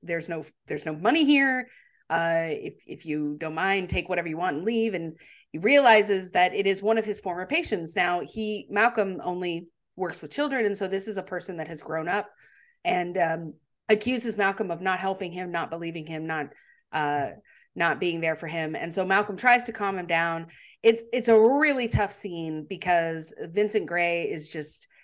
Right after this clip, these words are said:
too, too far gone at this point, and he ends up shooting Malcolm in kind of the stomach and then turning the gun on himself. And, uh, it's not super gory, but it's gory enough. You definitely, um,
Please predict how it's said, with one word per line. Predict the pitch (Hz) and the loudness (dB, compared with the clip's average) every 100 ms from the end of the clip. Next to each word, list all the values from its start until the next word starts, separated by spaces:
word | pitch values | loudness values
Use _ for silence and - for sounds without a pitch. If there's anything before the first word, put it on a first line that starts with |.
| _ _ _ - | _ _ _ -4
too, | 233 226 220 214 214 202 | 2 4 4 4 0 -2
too | - 262 | -6 -2
far | 233 208 | 2 4
gone | 185 185 180 | 4 2 2
at | 170 | -2
this | - | -12
point, | - 175 160 147 | -8 -6 -4 -4
and | 160 160 156 | -4 -4 -4
he | 175 | -4
ends | 170 170 | -4 -2
up | 165 151 | -4 -4
shooting | - 269 262 233 | -4 -2 0 2
Malcolm | 190 190 202 190 | 2 2 -2 -2
in | 180 165 165 | -6 -6 -6
kind | 175 151 | -6 -6
of | |
the | 139 | -8
stomach | - 247 247 240 - - - - | 2 2 2 -4 -14 -20 -6 -2
and | 190 | 2
then | 180 180 175 | 2 2 0
turning | 190 185 | -2 -2
the | 175 | -2
gun | 170 160 | -4 -4
on | 160 | -4
himself. | 156 151 202 196 190 - - - - | -6 -2 0 0 -4 -20 -20 -20 0
And, | 185 180 180 180 | 6 6 6 6
uh, | 170 170 | 6 4
it's | 226 - | -2 -4
not | 494 - | -6 -2
super | - 370 214 | -2 0 -2
gory, | 165 208 214 190 165 | 6 8 8 6 2
but | 208 233 | 0 0
it's | - | -2
gory | - 381 381 | 2 4 6
enough. | 262 220 190 - | 6 6 4 0
You | 196 180 | -10 -4
definitely, | 180 226 233 262 214 208 190 185 | 4 4 4 -2 0 0 0 -4
um, | - 170 165 165 160 | -4 -4 -4 -4 -8